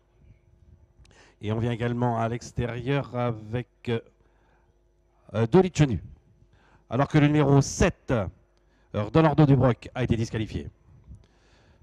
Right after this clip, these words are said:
Pour passer devant les tribunes, Darling Star qui a l'avantage avec en deuxième position le numéro dix, euh, D S Nollet, accompagné par Dédé de Varville. On vient en quatrième position avec, euh,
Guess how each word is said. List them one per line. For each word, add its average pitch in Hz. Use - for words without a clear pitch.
Pour -
passer 117
devant 110
les 113
tribunes, 160
Darling 120
Star 113
qui -
a 120
l'avantage 135
avec 127
en 127
deuxième 123
position 120
le 120
numéro 127
dix, 123
euh, 113
D 135
S 123
Nollet, 127
accompagné 123
par 123
Dédé 123
de 110
Varville. 120
On 151
vient 127
en -
quatrième 131
position 127
avec, 120
euh, 127